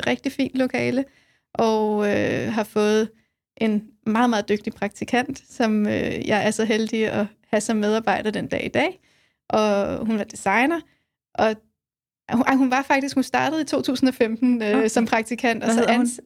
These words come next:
Speaker 1: Andrea.
Speaker 2: Andrea.
Speaker 1: Andrea Møller.
Speaker 2: Mm.
Speaker 1: Og jeg, øh, og så ansatte jeg hende i to tusind og seksten.
Speaker 2: Mm.
Speaker 1: Så hun var min allerførste ansatte.
Speaker 2: Og hun er stadig ansat?
Speaker 1: Og hun er stadig ansat,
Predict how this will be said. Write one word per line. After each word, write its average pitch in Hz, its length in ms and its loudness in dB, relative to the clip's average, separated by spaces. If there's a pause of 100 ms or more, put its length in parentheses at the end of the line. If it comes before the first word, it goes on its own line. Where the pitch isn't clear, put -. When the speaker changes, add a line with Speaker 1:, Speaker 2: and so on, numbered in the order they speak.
(160)
Speaker 1:
Andrea. 233 460 0 (100)
Speaker 2:
Andrea. 185 500 -2
Speaker 1:
Andrea 220 340 2
Møller. 220 300 -2
Speaker 2:
Mm. - 40 -18 (140)
Speaker 1:
Og 214 520 2
jeg, 208 640 0
øh, - 60 -4
og 220 60 -2
så - 100 0
ansatte 233 440 0
jeg 214 80 0
hende 208 200 -2
i - 20 -8
to - 220 -4
tusind - 320 -6
og 214 60 -2
seksten. - 440 -6 (140)
Speaker 2:
Mm. 196 440 -2
Speaker 1:
Så 226 80 0
hun 233 80 4
var 254 60 4
min 254 240 4
allerførste 247 580 0
ansatte. - 440 -4 (380)
Speaker 2:
Og 214 80 2
hun 208 120 4
er 214 40 2
stadig 208 320 2
ansat? 196 320 -2
Speaker 1:
Og 240 80 4
hun 226 140 0
er 220 60 -6
stadig 233 420 2
ansat, 202 380 -6